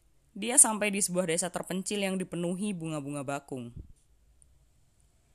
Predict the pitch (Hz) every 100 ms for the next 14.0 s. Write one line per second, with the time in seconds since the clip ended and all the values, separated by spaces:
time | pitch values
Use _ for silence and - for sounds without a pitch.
0 | _ _ _ _ - 214 262 247 185 180
1 | 175 180 185 180 190 185 196 226 233 233
2 | 196 185 - 190 202 214 247 - 247 -
3 | 262 269 294 220 196 196 202 202 196 -
4 | 202 214 202 247 - 202 180 160 170 175
5 | 160 156 160 151 143 127 135 - - -
6 | - - - - - - - - - -
7 | 196 214 269 262 262 208 175 175 170 165
8 | - 175 160 147 - 151 165 202 208 -
9 | - - - - 202 - 320 262 277 277
10 | - 269 285 262 - 208 208 202 196 202
11 | 202 240 262 233 214 202 196 190 190 185
12 | 175 175 180 180 175 180 185 170 165 165
13 | - 220 233 226 196 175 175 151 135